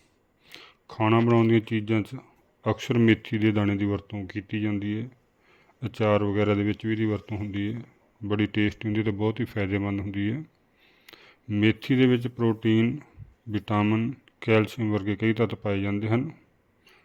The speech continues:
ਜੋ ਸਰੀਰ ਲਈ ਬਹੁਤ ਹੀ ਲਾਭਕਾਰੀ ਸਾਬਤ ਹੁੰਦੇ ਹੈ। ਇਸ ਦੇ ਸੇਵਨ ਨਾਲ ਡਾਇਬਟੀਜ਼, ਹਾਈ ਬਲੱਡ ਪ੍ਰੈਸ਼ਰ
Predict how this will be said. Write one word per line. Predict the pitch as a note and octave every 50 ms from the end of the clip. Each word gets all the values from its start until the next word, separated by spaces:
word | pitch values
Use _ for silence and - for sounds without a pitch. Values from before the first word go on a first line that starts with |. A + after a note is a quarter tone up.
| _ _ _ _ _ _ _ -
ਜੋ | A2+ A2 A2+
ਸਰੀਰ | G#2+ - A2+ G#2 G#2+ A2
ਲਈ | G#2+ A2 A2+
ਬਹੁਤ | G#2 G2+ G#2+ A2 A#2 A2+ A#2+
ਹੀ | B2+ A#2+ A#2 C#3+ C3 - _ _ _ _ _ - G#2
ਲਾਭਕਾਰੀ | G2 G#2 A2 A#2+ A#2+ A#2+ B2 A#2 A2
ਸਾਬਤ | G#2 - - G#2 G2 F#2+ -
ਹੁੰਦੇ | G2+ G#2+ G#2 G2 G2
ਹੈ। | F#2 F#2 _ _ _ _ _ _ _ _ _ _ _ _ _ _ _ - - - - - - _ _ - B2+
ਇਸ | A2 G#2
ਦੇ | A2 A#2+ A#2
ਸੇਵਨ | - - A2+ A2+ G#2+ A2+ A2+
ਨਾਲ | A2 A2 A2 A2 B2 C#3+ - - _ _ _ _ - B2
ਡਾਇਬਟੀਜ਼, | G#2 G#2 G#2 G#2 G#2 G#2 G#2 - - A2+ A2 A2 G#2+ A#2+ A#2 - - - -
ਹਾਈ | G#2+ G#2 G#2 G#2
ਬਲੱਡ | G2+ G#2 G#2+ G#2 G2+ G#2
ਪ੍ਰੈਸ਼ਰ | - - G#2+ G#2+ G#2 G2+ - C3+ B2+ C#3